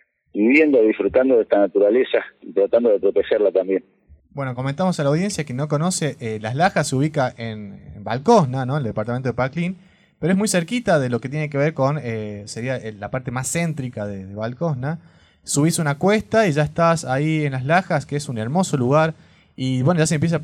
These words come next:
Speaker 2: a percibir, como decís vos, lo que tiene que ver con, eh, el inicio de las yungas, ¿es así?
Speaker 1: Sí, yo le digo las puertas de la yunga, ¿no? Porque si vos mirás en el mapa satelital, todas estas yungas nubladas que comienzan acá en Catamarca, en el norte de Catamarca, eh, están unidas con el Amazonas,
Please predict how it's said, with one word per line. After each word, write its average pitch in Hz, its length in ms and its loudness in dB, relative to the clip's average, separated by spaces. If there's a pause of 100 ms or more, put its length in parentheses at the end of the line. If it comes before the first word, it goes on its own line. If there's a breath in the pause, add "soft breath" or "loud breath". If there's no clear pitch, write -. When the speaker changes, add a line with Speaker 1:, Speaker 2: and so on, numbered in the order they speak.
Speaker 2:
a 117 160 -2
percibir, 135 400 0
como 135 180 -2
decís 123 220 -2
vos, 151 220 2
lo 131 80 -2
que 113 80 -4
tiene 135 180 -6
que 175 80 -4
ver - 140 2
con, 143 280 0 (360 soft breath)
eh, 110 240 -6
el 123 160 -4
inicio 190 400 0
de 131 60 0
las 120 140 -2
yungas, 190 340 0
¿es 147 60 0
así? 175 360 -4 (520)
Speaker 1:
Sí, 160 220 8
yo 156 140 8
le 151 80 10
digo 151 200 10
las 127 160 8
puertas 139 440 8
de 110 80 8
la 101 80 8
yunga, 101 440 6
¿no? 123 140 10
Porque 92 640 6 (120)
si - 100 0
vos 135 120 6
mirás 127 240 8
en 131 100 6
el 117 120 6
mapa 127 340 6
satelital, 113 640 6
todas 117 280 10
estas 107 280 4 (200)
yungas 120 280 4
nubladas 117 440 6
que 95 120 0
comienzan 104 440 4
acá 101 120 6
en 104 80 2
Catamarca, 104 540 6
en 95 60 8
el 101 60 4
norte 110 240 8
de 104 100 8
Catamarca, 117 580 6 (640)
eh, 208 160 6
están 120 200 4
unidas 127 380 6
con 107 140 6
el 104 100 6
Amazonas, 110 520 2